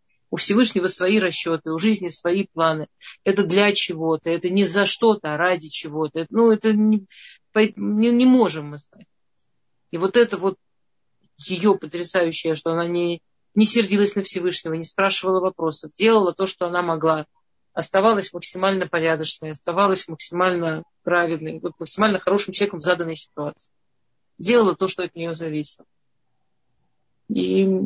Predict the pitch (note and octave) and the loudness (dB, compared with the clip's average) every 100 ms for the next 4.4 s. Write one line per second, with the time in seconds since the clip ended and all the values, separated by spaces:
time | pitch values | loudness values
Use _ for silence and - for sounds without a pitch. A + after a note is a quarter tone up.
0 | G#3+ - _ - G3 G3 B3 A3+ E3 F3 | -6 -12 _ -2 0 2 0 0 -2 0
1 | G3+ F#3 E3 _ _ _ - - F3+ F#3+ | 0 0 -4 _ _ _ -16 -4 0 0
2 | - C#3+ D#3 D3 D3 - - _ _ _ | -2 -8 -8 -10 -16 -20 -20 _ _ _
3 | _ _ _ _ _ _ _ - - F#3 | _ _ _ _ _ _ _ -18 -2 0
4 | F#3 F3+ E3+ | 0 -2 -6